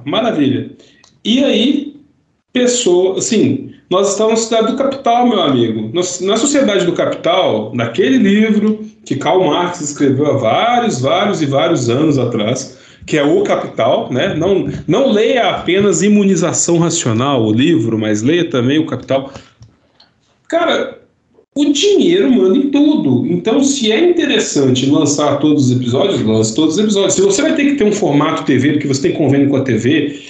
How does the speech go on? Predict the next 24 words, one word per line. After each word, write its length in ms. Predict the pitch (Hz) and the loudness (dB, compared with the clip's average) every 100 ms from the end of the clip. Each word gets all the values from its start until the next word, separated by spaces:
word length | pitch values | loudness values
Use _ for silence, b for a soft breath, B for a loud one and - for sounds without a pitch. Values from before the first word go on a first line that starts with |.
| B | B
e 100 | 139 | 0
vai 220 | 120 156 - | 2 2 0
ter 80 | |
que 120 | 185 160 | 0 2
lançar 360 | 147 131 143 | 0 0 0
um 140 | 143 139 | 0 2
por 120 | 131 | 0
semana, 360 | - 127 147 | 0 2 2
porque 160 | 143 147 | 0 0
a 60 | 147 | 0
T 100 | 135 | 2
V 160 | 156 | 2
vai 240 | 139 190 - | 2 0 0
passar 360 | 151 - 160 | -2 -2 0
e 40 | 160 | 2
não 180 | 196 208 | 2 2
tem, 220 | 214 220 | 2 2
não 180 | 196 175 | 2 2
pode 220 | 214 226 | 0 0
estar 140 | 220 | 0
o 40 | 180 | 0
streaming 340 | - 170 156 | 0 0 2
na 160 | 135 117 | 2 0
frente, 540 | - 233 285 - B | -2 0 0 -4 B